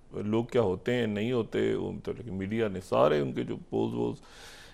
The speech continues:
ये और ये पुराना है, पचास की दहाई से उनके ये एग्जिट पोल्स वगैरह का सिलसिला है। और कभी तो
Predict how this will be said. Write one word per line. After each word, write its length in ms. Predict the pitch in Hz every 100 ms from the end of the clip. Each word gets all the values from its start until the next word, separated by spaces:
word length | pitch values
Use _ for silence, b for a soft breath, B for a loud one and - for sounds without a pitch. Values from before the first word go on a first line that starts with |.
| -
ये 60 | 240
और 100 | 247
ये 60 |
पुराना 340 | 208 233 226 202
है, 320 | 139 131 131
पचास 420 | - 147 131 131
की 60 | 139
दहाई 280 | 123 117 120
से 100 | 123
उनके 220 | 110 110
ये 260 | 104 104
एग्जिट 300 | 95 92 95
पोल्स 220 | - 98 -
वगैरह 240 | 110 107
का 60 | 113
सिलसिला 400 | - 98 123 110
है। 140 | 110 - B B B B B B -
और 100 | 127
कभी 260 | 185 208
तो 400 | 185 156 117 -